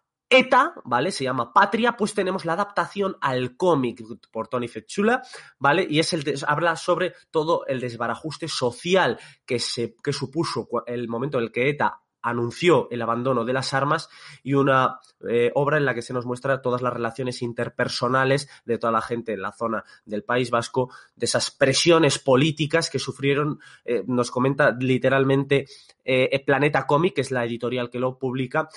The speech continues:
Eh, Patria nos habla de la imposibilidad de olvidar y de la necesidad de perdón en una comunidad rota por el fanatismo político. Se habla de una situación es-, eh, que ha pasado en España hace escasos años, realmente, en, en la historia.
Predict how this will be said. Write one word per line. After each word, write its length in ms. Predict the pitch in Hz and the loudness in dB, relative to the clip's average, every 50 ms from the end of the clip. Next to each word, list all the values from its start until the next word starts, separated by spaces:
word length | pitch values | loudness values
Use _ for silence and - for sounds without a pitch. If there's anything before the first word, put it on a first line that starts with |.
| - - _ _ _ _ _ | -20 -20 _ _ _ _ _
Eh, 300 | - 131 131 127 127 123 | -2 0 2 2 2 2
Patria 340 | 123 - 156 147 147 156 139 | 2 2 2 4 4 4 4
nos 160 | 135 131 - | 4 4 2
habla 180 | 165 147 151 151 | 0 2 2 2
de 100 | 131 135 | 2 2
la 60 | 131 | 2
imposibilidad 720 | 131 131 131 135 127 - 139 131 131 135 143 151 165 175 | 2 0 0 0 0 0 0 0 0 2 2 2 2 4
de 60 | 165 | 4
olvidar 580 | 160 147 131 120 139 143 151 151 165 165 160 - - | 4 4 4 4 2 2 2 2 2 2 0 -2 -4
y 80 | 147 139 | -4 -4
de 80 | 127 | -2
la 100 | 123 123 | -2 -2
necesidad 460 | 123 127 - 143 131 - 151 165 165 156 | -2 -4 -4 -6 -6 -4 -2 0 0 2
de 140 | 165 151 | 2 0
perdón 600 | 147 - 143 131 123 127 135 190 208 156 120 110 - _ _ - | 2 4 4 4 4 2 4 4 4 4 2 0 -6 _ _ -8
en 100 | 120 139 | -4 -2
una 200 | 147 147 135 143 | 0 0 0 -2
comunidad 580 | 127 120 117 120 123 123 135 147 143 147 - _ | -4 -4 -4 -4 -2 -2 -2 -2 -2 -4 -10 _
rota 560 | - 131 143 180 214 214 220 220 208 202 - _ _ _ _ _ | -6 0 2 2 2 4 2 2 0 0 -4 _ _ _ _ _
por 160 | - 123 113 | -4 -4 -4
el 100 | 117 113 | -4 -4
fanatismo 720 | - 120 107 104 104 - 143 143 131 143 143 139 131 135 _ _ _ _ _ _ | -6 -6 -6 -6 -6 -8 -8 -8 -6 -4 -4 -6 -6 -8 _ _ _ _ _ _
político. 640 | - 117 120 123 135 131 131 110 - - 101 85 - - - _ _ _ _ _ _ _ _ _ _ _ _ _ | -6 -4 -2 -2 -4 -4 -6 -10 -10 -10 -12 -12 -14 -18 -20 _ _ _ _ _ _ _ _ _ _ _ _ _
Se 240 | - - - - 151 | -14 -8 -2 2 2
habla 460 | 147 147 139 139 131 120 107 - - - | 4 4 4 4 2 0 0 -4 -8 -14
de 160 | 120 117 123 123 | -8 -6 -4 -2
una 200 | 123 123 120 117 | -2 -2 -4 -4
situación 400 | - 127 - 120 - 123 117 120 | -6 -8 -12 -10 -8 -8 -8 -8
es-, 200 | 113 - - - | -8 -10 -10 -10
eh, 160 | - 117 117 110 | -8 -8 -8 -8
que 140 | - 117 | -8 -10
ha 80 | 117 - | -10 -8
pasado 400 | - 117 110 - - 123 117 113 | -8 -8 -8 -6 -6 -4 -4 -4
en 80 | 113 113 | -4 -6
España 360 | 110 - - 127 117 113 110 | -4 -2 -2 0 0 -2 -4
hace 160 | - - 113 | -4 -6 -8
escasos 400 | 104 - - 120 117 113 110 - | -10 -6 -6 -6 -6 -4 -4 -2
años, 240 | 131 139 175 214 233 | 0 2 2 2 2
realmente, 640 | - 131 104 95 101 110 120 131 135 170 202 214 175 | 2 2 0 0 0 0 0 0 0 0 2 2 2
en, 100 | 120 104 | 0 -2
en 380 | 104 107 104 98 98 104 104 98 | -4 -8 -8 -10 -10 -12 -12 -12
la 100 | 101 107 | -12 -12
historia. 500 | 107 - - 139 135 143 170 190 190 | -12 -4 0 2 2 4 4 2 2